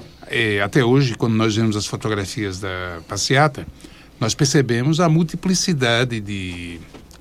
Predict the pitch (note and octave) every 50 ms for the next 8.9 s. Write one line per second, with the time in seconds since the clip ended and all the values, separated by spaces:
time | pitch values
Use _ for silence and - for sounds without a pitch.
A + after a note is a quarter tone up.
0 | - - - C#3 C3+ C3+ - D#3 C3+ - F3+ F3 D3+ - A#2 G#2 A2 G2+ G#2 A2
1 | - A2 A2 G2+ G2+ - - G#2+ G#2+ G#2+ G2 G2+ F#2 F2 - - - - - -
2 | - - - - C3 D#3 D#3+ D#3+ - - C3 A#2 A#2 A#2 A#2 A#2 - D#3 C#3+ -
3 | A#3 A#3 A3 G#3 F3+ E3 D#3 B2 A2 A2 B2 A2 A#2 A#2 A2 - A#2+ A#2 A#2 B2
4 | A#2 G#2+ F#2 F#2 G2+ F2 - - - - - - C#3 A#2+ - A#2+ G#2+ G#2+ G2 G#2+
5 | G#2 B2 C3+ C3 A#2+ G#2 F#2 F#2+ A2 C#3 D3+ C3+ - - - - - - - -
6 | - - - - G2 G2 F#2 F2+ F2+ F2+ F2 F2 F2+ F#2+ G#2+ A2 G#2+ G2+ G2 G2+
7 | F#2+ F#2 F#2+ G#2 A2 A2 G#2+ F#2+ F#2 F2+ F2 - - - - - - - - -
8 | A2+ G#2+ G2 F2 - G2+ F#2 F2+ G2+ G2+ A2 A#2 A2 G2 F#2+ F#2 F2+ G2+